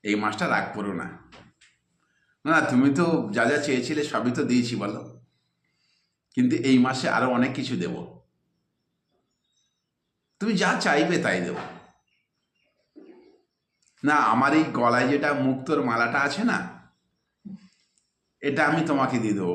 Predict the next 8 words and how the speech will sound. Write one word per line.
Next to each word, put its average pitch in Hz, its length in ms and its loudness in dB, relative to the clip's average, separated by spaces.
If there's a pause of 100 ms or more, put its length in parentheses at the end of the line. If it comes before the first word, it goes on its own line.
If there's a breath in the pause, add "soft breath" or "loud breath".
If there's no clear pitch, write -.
গলায় 123 300 2
পরিয়ে। 90 320 -2 (1900)
এটা 143 140 -2
কিন্তু 202 220 -2
খুব 214 220 -2
ভারী, 120 420 0 (140)
জানো 135 220 -4 (100)
তো? 80 80 -8